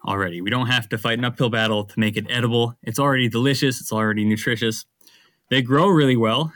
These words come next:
in their native range. Uh, they're relatively easy to grow with few pesticides or fertilizers. Uh, they don't need to be pruned, but they can be pruned if growing in an orchard setting.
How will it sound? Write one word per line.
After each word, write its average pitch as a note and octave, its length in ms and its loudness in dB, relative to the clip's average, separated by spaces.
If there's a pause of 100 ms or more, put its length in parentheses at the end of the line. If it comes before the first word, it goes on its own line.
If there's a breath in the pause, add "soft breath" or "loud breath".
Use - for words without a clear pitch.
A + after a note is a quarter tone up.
(100)
in B2+ 100 2
their A#2 100 4
native D3 280 2
range. C#3 360 2 (120)
Uh, G#2 160 -4
they're G2+ 400 -2 (380)
relatively C3+ 540 0
easy C3+ 220 2
to C3 60 0
grow B2+ 420 2 (400)
with B2+ 140 -4
few A#2 240 0
pesticides D3+ 680 0
or A2 80 -2
fertilizers. F#3+ 760 0 (280 soft breath)
Uh, G2 200 -2
they G#2+ 140 2
don't A2+ 220 0
need C#3+ 180 2
to C#3+ 60 0
be C#3 120 4
pruned, C3+ 340 2
but - 60 -10
they G#2+ 120 -6
can E3 260 0
be C#3 140 2
pruned A#2 380 0
if G#2+ 220 -6
growing A2+ 220 0
in A2 80 2
an A2 60 2
orchard G#2+ 360 -4
setting. G#2+ 380 -4